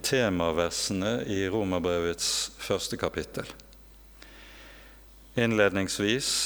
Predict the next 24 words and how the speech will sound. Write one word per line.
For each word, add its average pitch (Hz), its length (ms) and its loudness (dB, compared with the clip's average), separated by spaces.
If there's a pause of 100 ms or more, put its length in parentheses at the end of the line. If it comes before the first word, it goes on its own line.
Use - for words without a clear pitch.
(300)
har 101 340 4
Paulus 92 480 0
sagt, - 480 -4
som - 520 -2
vi 98 120 4
hørte 101 380 0
det 95 140 4 (120)
i 95 60 0
de 90 100 -2
første 98 400 -2
versene, 90 500 -2 (840)
Paulus, 110 760 2 (360)
han 92 200 0
er 92 120 2
Jesu 104 360 0
Kristi 101 480 -2
tjener, 98 440 0
kalt 107 400 0
til 107 160 0
apostel, 101 600 -2 (840)
utskilt 110 580 0
for 104 220 0
Guds 113 400 -2
evangelium, 107 760 2